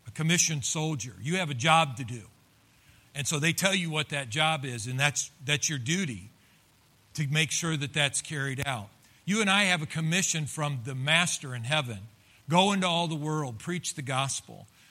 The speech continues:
Lay hands on the sick," according to the book of Mark sixteen. So, "Well, you know, I'm just praying God will give me the faith to be able to lay hands on the sick."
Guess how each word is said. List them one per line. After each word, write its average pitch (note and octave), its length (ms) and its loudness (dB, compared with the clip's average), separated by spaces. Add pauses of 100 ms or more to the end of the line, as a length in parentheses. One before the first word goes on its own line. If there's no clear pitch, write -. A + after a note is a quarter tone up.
(120)
Lay F#3+ 180 4
hands G3 340 4
on F#3 140 0
the D3+ 80 0
sick," A3 300 -2
according D3+ 380 -2
to - 20 -8
the C3+ 100 -6
book D3 180 -6
of C3+ 100 -6
Mark D3 280 -2
sixteen. C3 680 -4 (540)
So, F#3 160 -4
"Well, F3+ 340 -2
you F3+ 140 2
know, F#3+ 100 4
I'm F3+ 180 6
just F#3+ 220 0
praying F#3 280 2
God E3+ 220 2
will E3 120 -2
give E3 180 -2
me E3 100 0
the C#3 100 -4
faith F#3 420 -2
to D#3 80 -8
be C#3+ 100 -4
able D3+ 160 -4
to C#3 80 -4
lay C#3+ 160 -2
hands D3+ 320 -4
on C#3 120 -4
the C3+ 60 -4
sick." F3 220 -4